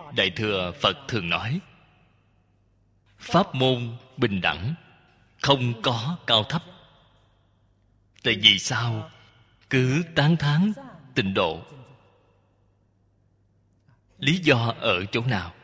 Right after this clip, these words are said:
Ngày nay chúng ta giảng đến bài kệ này, không thể không lược nói mấy câu. Cái thù thắng của pháp môn này, thực tế mà nói,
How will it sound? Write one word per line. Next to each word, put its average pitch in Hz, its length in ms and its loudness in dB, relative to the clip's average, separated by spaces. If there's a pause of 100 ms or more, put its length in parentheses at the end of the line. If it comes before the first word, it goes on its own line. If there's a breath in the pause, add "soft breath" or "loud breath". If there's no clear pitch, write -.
(1400)
Ngày 110 160 2
nay 110 440 4
chúng 160 140 0
ta 120 180 2
giảng 92 220 0
đến 113 260 4
bài 95 240 0
kệ 80 180 0
này, 82 260 -6 (1500)
không 135 200 0
thể 95 380 -2 (220)
không 143 240 2
lược 107 200 -2
nói 113 300 0
mấy 160 160 2
câu. 117 280 -6 (1800)
Cái 170 100 4
thù 117 260 4
thắng 135 300 2
của 104 280 4
pháp 170 220 2
môn 135 240 4
này, 90 300 0 (1900)
thực - 240 -2
tế 135 140 4
mà 147 140 4
nói, 98 320 -2